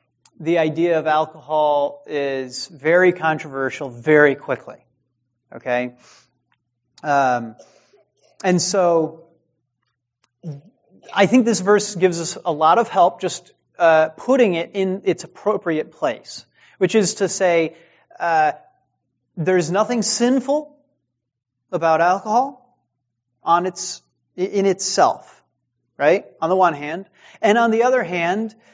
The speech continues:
that it is to be put in its appropriate place, which is not limited by this verse simply to medicinal purposes. And the moment I use that phrase, of course, I know other questions are coming up. And if you want to think about that, then come to the men's study,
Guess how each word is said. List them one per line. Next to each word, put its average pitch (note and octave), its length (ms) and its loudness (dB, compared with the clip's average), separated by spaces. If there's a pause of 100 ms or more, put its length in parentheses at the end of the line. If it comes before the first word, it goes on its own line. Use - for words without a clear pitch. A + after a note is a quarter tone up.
(120)
that G#3 240 -2
it A#3 140 0
is A#3+ 380 -2
to A3 100 -2
be G3 360 -2 (160)
put A#3+ 340 -2
in A3+ 140 -2
its G3+ 140 2
appropriate G3 640 0
place, D#3 360 0
which F#3 140 -4
is F3+ 160 -2
not A#3+ 300 0
limited F3+ 640 2 (240)
by E3+ 280 2
this E3 240 -2
verse E3 380 0
simply F#3 480 -4
to E3 120 -14
medicinal D#3+ 560 0
purposes. C3 720 -4 (500)
And D#3+ 100 -12
the D#3+ 60 -4
moment F3+ 260 0
I D#3+ 40 2
use D#3+ 260 0
that D#3+ 240 2
phrase, C#3 200 -2
of C3 140 -14
course, C#3 240 -4
I C#3+ 60 -6
know D#3+ 200 2
other D#3+ 220 2
questions D3 480 -4
are C#3 60 -4
coming C#3 320 -6
up. B2+ 240 0 (200)
And F3 140 -2
if - 120 -4
you E3+ 80 0
want F#3+ 200 2
to G#3 40 0
think G#3 200 -2
about F3 320 2
that, D3+ 360 0 (180)
then D#3+ 120 -10
come G3+ 200 0
to G#3+ 40 2
the G#3 100 0
men's E3+ 300 0
study, D#3+ 380 -2